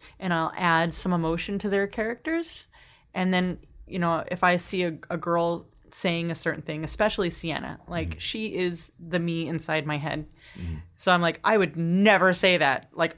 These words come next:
Speaker 1: I'm changing that." <laughs>
Speaker 2: Yeah, yeah.
Speaker 1: But we have that playfulness. Like,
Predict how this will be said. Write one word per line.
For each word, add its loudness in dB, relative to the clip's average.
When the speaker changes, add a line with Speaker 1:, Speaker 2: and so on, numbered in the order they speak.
Speaker 1:
I'm 0
changing -4
that." 2
<laughs> 6
Speaker 2:
Yeah, 2
yeah. -6
Speaker 1:
But 6
we 2
have 0
that 0
playfulness. -6
Like, -6